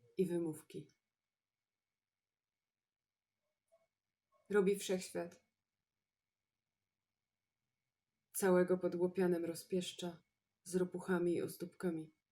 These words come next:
z księżycem i obietnicami. Wszystko tam jest. Wszystko pięknie rośnie, krwawi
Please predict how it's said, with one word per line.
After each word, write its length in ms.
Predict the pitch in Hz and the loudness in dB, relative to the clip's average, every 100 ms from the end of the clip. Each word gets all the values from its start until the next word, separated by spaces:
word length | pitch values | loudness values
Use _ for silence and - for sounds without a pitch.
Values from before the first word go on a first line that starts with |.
| _ _ - | _ _ -20
z 100 | - | -12
księżycem 680 | - 190 180 175 180 180 175 | 0 6 6 4 0 0 2
i 80 | 175 | 2
obietnicami. 760 | 170 175 180 175 185 165 156 - _ _ _ _ _ _ _ _ _ _ _ _ _ - | 0 -4 -2 -4 -4 -6 -8 -18 _ _ _ _ _ _ _ _ _ _ _ _ _ -18
Wszystko 540 | - 226 - - 143 | -12 -10 -12 -14 -18
tam 200 | - - | -16 -16
jest. 480 | - - - - _ _ _ _ _ _ _ _ _ _ - | -16 -20 -20 -20 _ _ _ _ _ _ _ _ _ _ -10
Wszystko 400 | 185 - - 180 | -8 -8 -6 -4
pięknie 460 | 180 170 170 180 165 | -2 -2 -2 -2 -2
rośnie, 580 | 165 156 - 185 180 185 _ _ _ _ _ _ _ _ _ | -4 -8 -4 -4 -4 -10 _ _ _ _ _ _ _ _ _
krwawi 720 | - - 175 160 156 160 160 | -20 -4 -2 0 -2 -8 -10